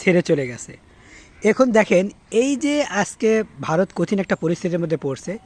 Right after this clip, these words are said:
এর পিছনে কার হাত রয়েছে? ভারত নিজেই। অহংকার পতনের মূল। অহংকার করছিলি না তোরা? পাকিস্তানে কি হাম্বা দিবি, তাম্বা দিবি, সাম্বা দিবি? পাকিস্তান তোদেরকে একবারে গরুর শিং দিয়ে ঘুঁটে দিছে। বড় আশ্চর্যজনক বিষয় হ-, বিষয় হলো,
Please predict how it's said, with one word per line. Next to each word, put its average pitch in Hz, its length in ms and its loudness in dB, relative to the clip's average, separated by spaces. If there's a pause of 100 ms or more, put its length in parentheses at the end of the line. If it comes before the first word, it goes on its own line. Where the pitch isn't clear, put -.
(440)
এর 208 140 0
পিছনে 208 300 -2
কার 180 220 2
হাত 135 240 -6
রয়েছে? 120 340 -14
ভারত 156 300 -4
নিজেই। 143 340 -2 (480)
অহংকার 180 460 4
পতনের 156 480 0
মূল। 113 240 -10 (380)
অহংকার 180 380 2
করছিলি 196 400 -2
না 190 120 -2
তোরা? 214 240 -2 (500)
পাকিস্তানে 190 440 0
কি 170 100 -2
হাম্বা 175 400 2
দিবি, 170 220 0
তাম্বা 170 340 0
দিবি, 165 220 -2
সাম্বা 156 320 0
দিবি? 139 260 -6 (340)
পাকিস্তান 170 360 -2
তোদেরকে 170 280 0
একবারে 151 340 0 (280)
গরুর 175 280 4
শিং 185 240 2
দিয়ে 156 120 0
ঘুঁটে 143 240 -4
দিছে। 113 300 -16 (1160)
বড় 190 200 6
আশ্চর্যজনক 214 600 0
বিষয় 175 240 0
হ-, 156 180 0
বিষয় 156 320 0
হলো, 165 240 -2